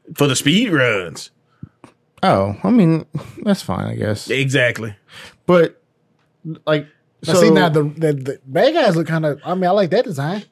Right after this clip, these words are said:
Speaker 1: That, that, that, oh, so it's a
Speaker 3: The
Speaker 1: kid
Speaker 3: fire
Speaker 1: that's
Speaker 3: guy.
Speaker 1: running around as Mega Man.
Speaker 3: Yeah, you see, and I s-, ah, I see, I get why they do it, because to make the kids feel more
Speaker 1: Like they could be
Speaker 3: like
Speaker 1: Mega
Speaker 3: they
Speaker 1: Man.
Speaker 3: could be Mega Man.
Speaker 1: I'll go outside with my X Buster,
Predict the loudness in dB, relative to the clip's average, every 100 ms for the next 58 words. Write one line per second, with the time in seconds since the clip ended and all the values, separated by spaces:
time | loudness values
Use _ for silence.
0 | -4 0 0 0 0 0 -2 -6 -20 -20
1 | -2 0 4 4 4 4 6 6 6 4
2 | 2 2 2 2 2 2 0 0 2 2
3 | 2 2 0 0 -2 -2 -6 -6 -4 -6
4 | -10 -4 0 2 4 2 2 0 -2 -2
5 | -2 -4 -2 -4 -2 -2 -4 -4 -8 -2
6 | 0 0 -2 -4 -4 -2 -4 -4 -8 _
7 | -2 0 2 2 2 4 6 6 4 4
8 | 2 2 0 -4 -8 -6 -2 2 2 4
9 | 2 4 2 2 0 0 0 0 -2 -10